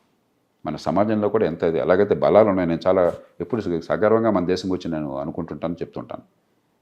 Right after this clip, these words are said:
ఎలాగైతే మన దేశంలో ఉన్న మన సంస్కృతి సాంప్రదాయాలను చూసి గర్వపడాలో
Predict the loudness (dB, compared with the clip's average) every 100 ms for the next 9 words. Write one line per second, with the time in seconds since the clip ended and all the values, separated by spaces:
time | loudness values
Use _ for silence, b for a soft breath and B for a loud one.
0 | -2 2 4 4 4 4 4 4 2 2
1 | 0 0 0 -4 -6 -8 -8 -6 -6 -4
2 | -4 0 0 -2 -4 -2 0 0 0 0
3 | -2